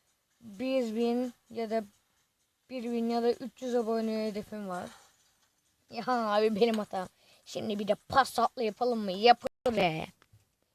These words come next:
Bir de pas tatlımızı yapalım. Bu sefer sizin için sağ yaptım arkadaşlar.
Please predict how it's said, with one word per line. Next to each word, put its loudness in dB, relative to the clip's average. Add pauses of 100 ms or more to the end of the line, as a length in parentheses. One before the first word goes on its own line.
(320)
Bir -10
de 0
pas -10
tatlımızı -8
yapalım. -18 (4000)
Bu -6
sefer -4
sizin -18
için -8 (100)
sağ 10
yaptım 8
arkadaşlar. -8